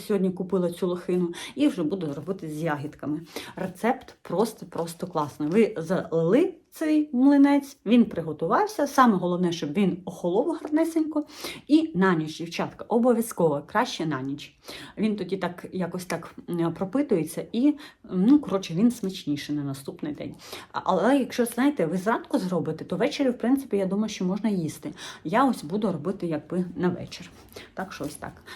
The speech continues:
Все. Всім гарного дня, спокійного дня, щоб у нас були ночі спокійні. Хоча, е,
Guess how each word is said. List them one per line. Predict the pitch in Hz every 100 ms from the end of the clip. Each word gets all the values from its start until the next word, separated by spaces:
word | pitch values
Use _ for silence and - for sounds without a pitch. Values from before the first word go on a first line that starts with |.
| -
Все. | - 185 147
Всім | - 240 175
гарного | 180 185 160 151
дня, | 185 302
спокійного | 320 - 180 330 330 285 269
дня, | 269 269 240
щоб | 185 165
у | 170
нас | 170 175
були | 143 156
ночі | 311 339
спокійні. | 294 - 262 262 247 240 - - -
Хоча, | 202 202 202 185 180 - - 160
е, | 180